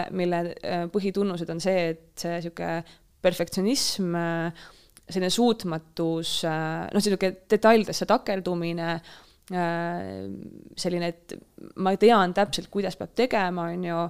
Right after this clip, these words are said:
ma parem näiteks, äh, ma ei tea, ei esitagi oma lõputööd ära, kui see, et ma jätan selle natukene sihuke, et see ei ole ideaalne, on ju. Noh,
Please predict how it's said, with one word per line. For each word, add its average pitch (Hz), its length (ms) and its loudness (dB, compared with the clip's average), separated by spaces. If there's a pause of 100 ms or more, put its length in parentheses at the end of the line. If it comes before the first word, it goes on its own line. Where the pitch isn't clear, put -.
(280)
ma 170 120 0
parem 196 440 6
näiteks, 180 560 -4 (120)
äh, 170 280 -4
ma 175 200 -4
ei 170 80 -2
tea, 170 160 0
ei 190 180 6
esitagi 220 380 4
oma 175 160 0
lõputööd 180 440 0
ära, 254 240 6 (140)
kui 165 140 -6
see, 202 160 4
et 175 120 0
ma 170 120 2
jätan 175 240 -2
selle 160 120 -4
natukene 180 560 0
sihuke, 165 280 -6
et 175 200 0
see 190 120 6
ei 196 40 8
ole 202 160 10
ideaalne, 170 600 2
on - 140 -10
ju. 165 60 -12 (1300)
Noh, 214 220 2